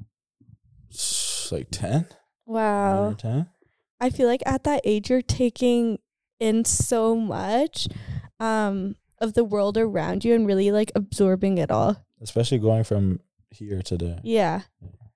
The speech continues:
Speaker 1: From Coquitlam to
Speaker 2: What a shock. From Coquitlam to
Speaker 1: Coquitlam.
Speaker 2: Harlem.
Speaker 1: Yeah. Yeah.
Speaker 2: Wow.
Speaker 1: Yeah. But, I mean, playing basketball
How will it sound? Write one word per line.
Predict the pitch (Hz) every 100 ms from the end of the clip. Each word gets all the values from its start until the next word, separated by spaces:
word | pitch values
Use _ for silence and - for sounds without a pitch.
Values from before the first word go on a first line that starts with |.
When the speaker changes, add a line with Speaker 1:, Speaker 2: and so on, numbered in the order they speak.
| _ -
Speaker 1:
From | 92
Coquitlam | - - 104 92 85 98
to | -
Speaker 2:
What | 226 226
a | 226
shock. | - - 220 190 185 190 -
From | - 247
Coquitlam | - 269 240 196 220 233
to | 262
Speaker 1:
Coquitlam. |
Speaker 2:
Harlem. | 226 214 196 185 214 - _
Speaker 1:
Yeah. | 98 92 107 - _ _ _ _ _ -
Yeah. | 95 98 - _
Speaker 2:
Wow. | 240 214 208 208 208 214 - - _ _ _ _ _ _ -
Speaker 1:
Yeah. | 104 107 - _
But, | 110 101
I |
mean, | 101 107 107 - -
playing | - 113 95
basketball | 92 95 - 101 98 101